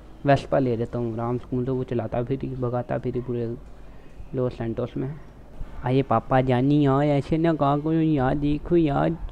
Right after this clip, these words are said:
सब मुझे देखते हैं यार, मजाक उड़ाएंगे फिर वो भी मेरा comments में, ना कहा करो ना यार। अच्छा भाई नहीं कहता यार, नहीं कहता, ठीक है आप खुश?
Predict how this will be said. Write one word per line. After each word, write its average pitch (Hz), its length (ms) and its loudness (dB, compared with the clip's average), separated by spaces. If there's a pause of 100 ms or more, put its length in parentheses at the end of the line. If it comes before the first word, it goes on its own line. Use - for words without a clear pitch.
(120)
सब 196 120 0 (120)
मुझे 175 540 4 (240)
देखते 143 340 2
हैं 160 100 6
यार, 147 140 4
मजाक 156 500 2
उड़ाएंगे 147 380 6
फिर 170 140 4
वो 151 140 4
भी 156 120 2
मेरा 160 240 4
comments 156 460 2
में, 156 180 2 (580)
ना 156 180 4
कहा 180 260 6
करो 175 260 4
ना 175 120 4
यार। 143 480 4 (680)
अच्छा - 320 0
भाई 117 160 2
नहीं 127 220 2
कहता 110 340 2
यार, 113 500 0 (360)
नहीं 143 140 2
कहता, 117 280 0
ठीक 143 220 0
है 151 60 6
आप 135 200 2
खुश? - 240 2